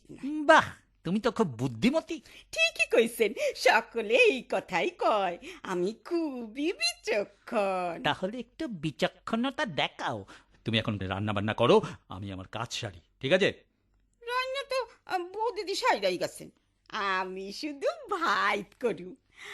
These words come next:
Speaker 1: আচ্ছা দাদাবাবু, আপনি কেমন ভাত পছন্দ করেন, জুড়া জুড়া না গোলা গোলা? একটা ছিটি ঝুড়া,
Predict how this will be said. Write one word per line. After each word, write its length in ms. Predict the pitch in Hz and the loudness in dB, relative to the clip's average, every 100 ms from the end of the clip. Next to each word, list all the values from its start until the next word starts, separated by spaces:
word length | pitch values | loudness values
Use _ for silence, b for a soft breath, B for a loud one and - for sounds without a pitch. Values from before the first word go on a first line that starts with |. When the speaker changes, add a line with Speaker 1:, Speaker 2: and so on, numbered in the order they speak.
| B - | B 2
Speaker 1:
আচ্ছা 360 | 403 - 180 | 2 0 -2
দাদাবাবু, 600 | 202 226 - - 160 196 605 - _ _ - | 6 6 4 -8 -8 -6 -8 -10 _ _ 4
আপনি 360 | 392 - 262 | 4 4 -10
কেমন 540 | - 403 262 214 208 185 | -4 2 2 0 -6 -4
ভাত 180 | 214 294 - | -4 -4 -6
পছন্দ 480 | 523 - 440 330 | -4 -4 -4 -4
করেন, 360 | 294 294 294 302 - B 466 330 | -2 -2 -4 -10 -14 B -14 -10
জুড়া 300 | 247 285 190 | -2 0 0
জুড়া 480 | 156 185 247 466 415 - _ - | -2 -2 2 2 0 -10 _ -14
না 80 | 494 | -8
গোলা 300 | 440 494 466 | 0 0 0
গোলা? 300 | 427 381 381 _ _ B 508 | -2 -4 -6 _ _ B -4
একটা 320 | 254 - - | -4 -4 -10
ছিটি 340 | - - - 233 | -14 -14 -14 -12
ঝুড়া, 400 | - 640 679 | -4 2 2